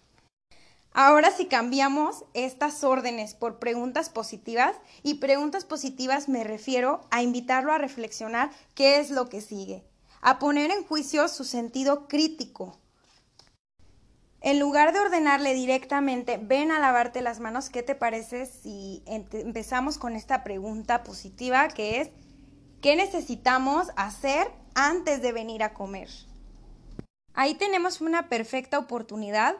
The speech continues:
para invitar a nuestro pequeño a hacer las preguntas de curiosidad. Estas van más cuando el pequeño quiere intentar o ya ha intentado lastimar a alguien. Esta es,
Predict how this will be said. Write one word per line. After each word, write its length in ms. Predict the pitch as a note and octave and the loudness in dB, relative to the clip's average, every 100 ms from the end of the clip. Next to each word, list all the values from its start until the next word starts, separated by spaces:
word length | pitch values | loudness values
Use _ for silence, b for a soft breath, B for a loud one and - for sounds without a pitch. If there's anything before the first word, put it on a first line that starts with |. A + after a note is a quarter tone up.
| B3 | -4
para 180 | C4 A#3+ | -2 0
invitar 400 | A#3+ A#3 A#3+ C4+ | -2 -4 2 2
a 80 | D#4+ | 2
nuestro 380 | E4+ C4+ A#3 A3+ | -2 -4 -6 -6
pequeño 420 | A3 A3 A#3+ C4 | -8 -6 -6 -4
a 220 | C#4+ G#3+ | -4 -2
hacer 160 | A3+ A3+ | -2 -2
las 160 | D#4 | -6
preguntas 500 | - A#3+ A3+ B3 C4 C#4 | -6 -8 -8 -8 -8 -8
de 120 | C4 | -10
curiosidad. 580 | G#3+ G3+ G3 G#3 F#3 - | -10 -12 -12 -10 -10 -8
Estas 340 | C4 D4 F#4 D#4+ | -8 -2 0 2
van 220 | F4 E4+ | 0 0
más 340 | D4 D4+ F#4+ | -2 -2 -4
cuando 380 | - C4 B3+ B3 | -4 -2 0 -2
el 100 | A#3+ | -4
pequeño 480 | B3 A#3+ C4 D4 D4 | -6 -6 -6 -8 -8
quiere 320 | - C#4 D#4+ | -4 -2 -2
intentar 600 | E4+ C4 A#3+ G#3+ A3 A#3+ | -4 -8 -8 -4 -2 -4
o 160 | - G#3+ | -6 -8
ya 440 | G#3+ A3+ C4 E4 - | -4 0 0 0 -2
ha 260 | A#3 B3+ C#4 | -2 -2 -4
intentado 600 | C#4 A3 G#3 G#3+ A3 A#3+ | -8 -12 -10 -6 -4 -4
lastimar 540 | G#3 - F#3+ F#3+ G3 | -4 -12 -14 -12 -10
a 160 | F#3 F#3 | -10 -12
alguien. 320 | F#3 F3+ F3+ b b b b b _ | -14 -18 -20 b b b b b _
Esta 300 | D4 E4 G4 | -2 0 -2
es, 140 | G#4 | -4